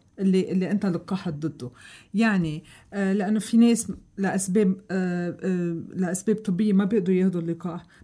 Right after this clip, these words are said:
بس إذا عايشين بمجتمع كله ملقح ضد هيدا المرض، آه، ساعتها فيهم ياخدوا شوي من اللقاح، آه، passively. So هو بطريقة غير مباشرة بيخفف من انتشار قسم من الأمراض اللي فينا نلقح ضدها.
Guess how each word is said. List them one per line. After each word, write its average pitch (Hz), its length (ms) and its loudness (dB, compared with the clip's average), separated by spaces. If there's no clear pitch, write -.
بس 196 140 -2
إذا 214 160 0
عايشين 202 400 2
بمجتمع 208 560 2
كله 269 260 6
ملقح 208 560 0
ضد 185 180 0
هيدا 202 240 0
المرض، 170 440 0
آه، 202 120 0
ساعتها 240 400 0
فيهم 262 360 2
ياخدوا 214 280 2
شوي 214 320 0
من 196 120 4
اللقاح، 190 580 -2
آه، 185 200 -2
passively. 160 400 -2
So 208 60 -2
هو 247 220 4
بطريقة 220 580 2
غير 277 480 2
مباشرة 196 760 0
بيخفف 226 640 0
من 202 120 -2
انتشار 196 500 0
قسم 202 340 -4
من 190 160 4
الأمراض 190 360 0
اللي 175 120 0
فينا 190 260 0
نلقح 170 440 -4
ضدها. - 300 -6